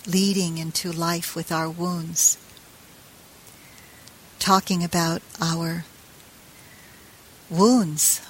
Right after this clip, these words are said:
our pain, all the time. And as William Stafford says in one of his poems, I'm just taking an excer-, excerpt from it,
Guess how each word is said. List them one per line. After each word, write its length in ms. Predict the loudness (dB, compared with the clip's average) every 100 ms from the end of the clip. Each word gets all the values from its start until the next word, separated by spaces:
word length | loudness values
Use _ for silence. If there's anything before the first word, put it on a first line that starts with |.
| -10
our 120 | -8
pain, 600 | -2 0 2 0 -2 -6 -12 -20 -12 -6
all 220 | -2 -2
the 100 | -2
time. 540 | -2 -2 -2 -4 -8 -12 -20 -20 -20 -20 -20 -20 -20 -20 -20 -20 -20 -16 -10 0
And 200 | 0 4
as 260 | 4 4
William 340 | 4 4 4 4
Stafford 640 | 4 6 4 2 -2 0
says 320 | 2 4 4
in 120 | 2
one 160 | 0 0
of 100 | 0
his 200 | 0 0
poems, 500 | 2 0 0 0 -2
I'm 120 | -2
just 300 | -2 2 2
taking 340 | 2 0 0 -4
an 120 | -2
excer-, 400 | -2 2 2 2 -2 2
excerpt 480 | 4 6 2 2 -4
from 240 | -6 -4
it, 140 | -6